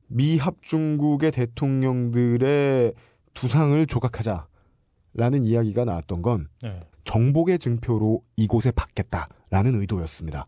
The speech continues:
Speaker 2: 음.
Speaker 1: 백인이 들어와서 만든 침략 정부의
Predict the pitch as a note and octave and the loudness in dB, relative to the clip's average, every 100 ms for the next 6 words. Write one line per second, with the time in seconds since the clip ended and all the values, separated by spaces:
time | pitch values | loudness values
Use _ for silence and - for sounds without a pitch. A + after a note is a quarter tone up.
0 | - G#2+ F#2+ F2+ F2 E2+ D#2+ - _ _ | -12 -10 -10 -10 -12 -14 -18 -20 _ _
1 | - D#3+ A3+ G#3 F#3 F3+ F3 F3 D#3+ E3 | -2 2 4 4 4 4 2 0 0 0
2 | G#3 - - C4 C4 B3 A3 G3 E3+ B2 | -2 -4 -4 0 0 2 0 2 4 2